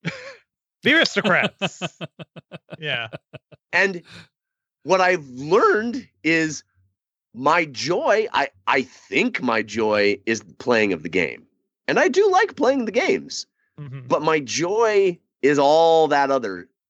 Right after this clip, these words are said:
Speaker 1: mishigas.
Speaker 2: <laughs> It's the
Speaker 1: And I
Speaker 2: collection.
Speaker 1: think
Speaker 2: Yeah.
Speaker 1: that's what Brian, Brian doesn't even know it himself. Like, consciously, he doesn't even know it.
Speaker 3: Well, maybe
Speaker 1: But
Speaker 3: he
Speaker 1: it's
Speaker 3: does
Speaker 1: the
Speaker 3: know it. He just didn't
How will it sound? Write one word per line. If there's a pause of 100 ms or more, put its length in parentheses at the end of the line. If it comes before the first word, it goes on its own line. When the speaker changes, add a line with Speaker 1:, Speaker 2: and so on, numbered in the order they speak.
(220)
Speaker 1:
mishigas. (160)
Speaker 2:
<laughs> (480)
It's
the
Speaker 1:
And
I
Speaker 2:
collection.
Speaker 1:
think (160)
Speaker 2:
Yeah. (120)
Speaker 1:
that's
what
Brian, (300)
Brian
doesn't
even
know
it
himself.
Like, (100)
consciously,
he
doesn't
even
know
it.
Speaker 3:
Well,
maybe
Speaker 1:
But
Speaker 3:
he
Speaker 1:
it's
Speaker 3:
does
Speaker 1:
the
Speaker 3:
know
it.
He
just
didn't